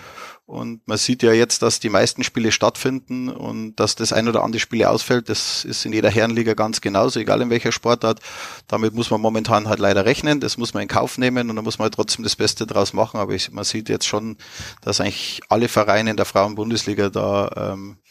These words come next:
viel Engagement zeigen und einen Weg suchen, äh, die Spiele auch durchzuführen.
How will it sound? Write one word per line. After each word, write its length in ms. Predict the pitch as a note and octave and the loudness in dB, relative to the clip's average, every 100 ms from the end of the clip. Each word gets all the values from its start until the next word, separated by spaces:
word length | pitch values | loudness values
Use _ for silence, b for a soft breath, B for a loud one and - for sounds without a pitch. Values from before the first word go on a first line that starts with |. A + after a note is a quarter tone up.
| b - | b -4
viel 180 | B2+ | 2
Engagement 500 | A#2+ G#2+ G2+ G#2 A2 | 2 4 0 2 0
zeigen 400 | - G#2+ G#2 G#2+ | 4 4 4 2
und 320 | G2 - G2 - | -8 -8 -12 -12
einen 140 | G2+ G2 | -10 2
Weg 200 | A2 A2+ | 2 2
suchen, 480 | - A2+ G#2+ A2 A2 | 0 -2 -2 -8 -6
äh, 240 | G#2+ G2+ | -4 -2
die 100 | G#2+ | -2
Spiele 300 | - G#2+ G2+ | -4 0 2
auch 140 | F2+ - | 2 -2
durchzuführen. 520 | G#2 - G#2 F2 | -10 -6 -8 -8